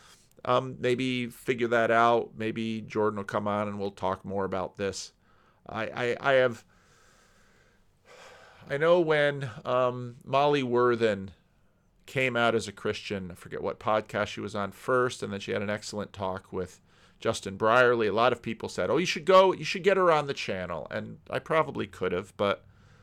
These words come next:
again, generally speaking, I don't like reaching out to people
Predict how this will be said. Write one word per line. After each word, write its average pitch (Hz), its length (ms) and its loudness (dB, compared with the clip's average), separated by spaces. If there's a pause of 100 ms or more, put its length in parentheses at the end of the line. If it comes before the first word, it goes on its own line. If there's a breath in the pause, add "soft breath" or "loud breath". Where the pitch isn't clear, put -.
(560 soft breath)
again, 147 380 2
generally 156 340 2
speaking, 143 560 -6
I 127 120 -2
don't 151 440 4
like 131 380 2
reaching 127 360 -8
out 113 420 0
to 113 560 -6 (840)
people 110 800 0